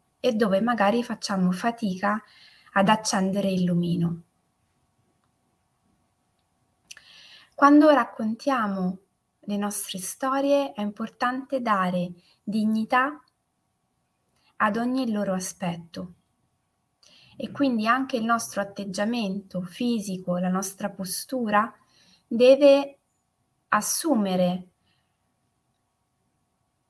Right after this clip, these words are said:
un atteggiamento regale e dignitoso,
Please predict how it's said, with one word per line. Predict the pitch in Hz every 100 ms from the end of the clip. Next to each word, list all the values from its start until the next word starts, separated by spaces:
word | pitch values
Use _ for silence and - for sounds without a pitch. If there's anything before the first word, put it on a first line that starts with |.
| _ _ _ -
un | 220
atteggiamento | 226 226 240 202 226 226 254 269 285
regale | 254 196 202 185 185
e | 185
dignitoso, | 185 202 190 180 175 170 180 175 -